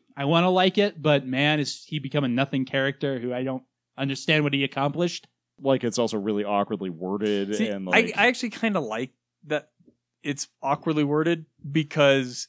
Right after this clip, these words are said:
Speaker 3: if you're talking about something like that, it's not necessarily something that you would be easily able to put into words.
Speaker 2: Yeah, but then no one else is like,
Speaker 3: What
Speaker 2: "What
Speaker 3: in the hell are you talking about?"
Speaker 2: Yeah.
Speaker 3: Like, you guys usually react when I start talking.
Speaker 2: Yeah, Mu's not like, "I didn't really get that." <laughs>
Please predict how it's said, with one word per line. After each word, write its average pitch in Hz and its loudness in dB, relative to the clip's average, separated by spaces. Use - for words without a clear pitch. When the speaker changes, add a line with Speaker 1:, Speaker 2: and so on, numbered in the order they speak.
Speaker 3:
if 147 0
you're 160 2
talking 151 2
about 165 2
something 170 -2
like 170 0
that, 170 2
it's - -8
not 160 -4
necessarily 147 -2
something 143 -4
that 131 -6
you 131 -2
would 131 -2
be 127 -4
easily 127 -4
able 127 -2
to 123 -16
put 127 -4
into 120 -4
words. 110 -4
Speaker 2:
Yeah, 175 6
but 175 4
then 196 4
no 196 6
one 180 6
else 170 6
is 143 2
like, 143 4
Speaker 3:
What 131 2
Speaker 2:
"What 156 6
Speaker 3:
in 151 6
the 143 0
hell 156 6
are 156 6
you 135 4
talking 131 2
about?" 156 4
Speaker 2:
Yeah. 151 8
Speaker 3:
Like, 147 4
you 180 4
guys 170 6
usually 160 4
react 147 6
when 135 -2
I 131 4
start 156 0
talking. 160 2
Speaker 2:
Yeah, 151 6
Mu's 170 6
not 165 2
like, 143 2
"I 277 0
didn't 320 -4
really 240 2
get 185 0
that." 202 2
<laughs> - -6